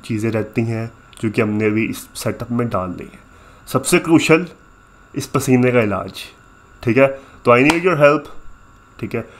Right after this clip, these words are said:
मैं बहुत कुछ ज़्यादा funding नहीं मांग रहा, कसम से अगर कोई एक आतिफ uncle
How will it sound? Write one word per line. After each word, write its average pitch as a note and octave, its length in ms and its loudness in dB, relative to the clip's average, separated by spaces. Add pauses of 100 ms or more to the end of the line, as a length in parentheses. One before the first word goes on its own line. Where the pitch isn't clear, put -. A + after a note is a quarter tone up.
(240)
मैं A2+ 180 -4
बहुत D3 220 8
कुछ - 100 -6
ज़्यादा D3+ 220 4
funding D3 320 0
नहीं D#3+ 100 2
मांग C3 280 2
रहा, C#3 220 2
कसम C#3 420 -2
से D#3 120 2
अगर C#3+ 140 2
कोई C3+ 240 0
एक A#2 120 0
आतिफ B2 340 2
uncle B2+ 360 2